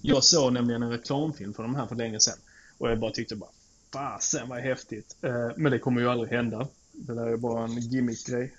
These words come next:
Eh, men, eh, nu finns de att köpa på Apple Store.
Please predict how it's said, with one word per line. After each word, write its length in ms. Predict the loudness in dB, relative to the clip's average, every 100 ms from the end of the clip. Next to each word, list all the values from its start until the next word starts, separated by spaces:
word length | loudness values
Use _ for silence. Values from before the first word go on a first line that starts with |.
| -12
Eh, 640 | -8 -6 -6 -8 -12 -14 -16 -20 _ -20 -18 -14 -12 -10 -10 -12 -18 -20 -20 _ _ _ _ _ _ _ _
men, 360 | 6 8 8 6
eh, 220 | 6 4
nu 160 | 4 4
finns 220 | 4 2
de 160 | 0
att 60 | 2
köpa 260 | 2 0 -2
på 140 | -2
Apple 180 | -4 -2
Store. 220 | -2